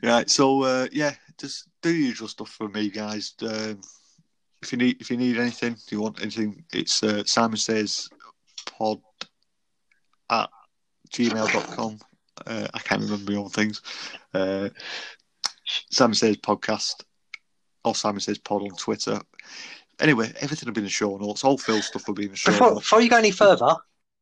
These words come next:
Speaker 2: can I
Speaker 1: Yeah.
Speaker 2: just stop you there? You two took the mickey out of me on the Morlando coming out for calling them show notes. Now you're doing it.
Speaker 1: Yeah, but I do actually do the show notes.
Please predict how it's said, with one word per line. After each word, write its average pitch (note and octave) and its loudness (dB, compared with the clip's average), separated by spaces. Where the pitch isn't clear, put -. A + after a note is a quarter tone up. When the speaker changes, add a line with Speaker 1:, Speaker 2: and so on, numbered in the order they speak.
Speaker 2:
can D#3+ 2
I - 6
Speaker 1:
Yeah. - 4
Speaker 2:
just F3+ 6
stop - 2
you C#3+ 8
there? A#2 2
You F#3 2
two F#3+ 4
took F#3 2
the C3+ 0
mickey F#3 4
out C3+ 6
of B2 -2
me C3+ 4
on C3+ 4
the C3+ 6
Morlando C#3+ 6
coming C#3+ 4
out C#3 4
for - -10
calling C#3+ 4
them A2+ -2
show A#2+ 2
notes. A2+ 2
Now C#3 4
you're C3 6
doing A2 2
it. A2 0
Speaker 1:
Yeah, D#3+ 4
but E3+ 8
I E3+ 8
do D3+ 2
actually D3 -4
do C#3 2
the C3+ -4
show A#2 -6
notes. G#2 -14